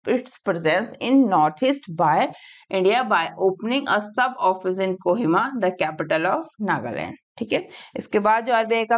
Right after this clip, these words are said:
प्लान है वो कहाँ पे है? ईटानगर में, जो अरुणाचल प्रदेश की राजधानी है, वहां पे ऑफिस खोलने का। तब तक जो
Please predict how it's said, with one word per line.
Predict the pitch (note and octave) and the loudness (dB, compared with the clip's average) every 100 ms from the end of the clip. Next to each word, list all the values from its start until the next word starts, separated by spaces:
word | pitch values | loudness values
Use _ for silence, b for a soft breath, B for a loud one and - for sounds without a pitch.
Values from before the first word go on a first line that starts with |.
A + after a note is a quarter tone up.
| A3+ | 0
प्लान | G#3+ G3 A#3 | -2 0 0
है | A3 | 0
वो | G3 F#3 | -2 -2
कहाँ | G#3+ A3+ | -4 -2
पे | G#3 | 0
है? | A#3+ D4+ - B B B G3 | -2 -4 -12 B B B -4
ईटानगर | G#3 F#3+ E3+ D#3+ D3 | 0 0 0 -2 -2
में, | F3 A#3+ - | -2 -4 -8
जो | F3 | -6
अरुणाचल | E3+ F3 F3+ E3+ E3+ | -2 0 0 2 -2
प्रदेश | E3 D#3+ D#3+ | 0 -2 -2
की | E3+ | 0
राजधानी | D#3+ D#3 F#3 D#3 | 0 0 -2 0
है, | F#3+ A3+ | 2 0
वहां | A3 G3 D#3 | 0 -2 2
पे | |
ऑफिस | D#3 C#3 - D3 - | 2 2 -4 -12 -6
खोलने | F#3 A#2+ A#2 | -6 -4 -4
का। | B2 D3 _ | -4 -6 _
तब | F#3 F3+ - | -4 -2 -2
तक | C#4+ - B B B | -2 -4 B B B
जो | - | -4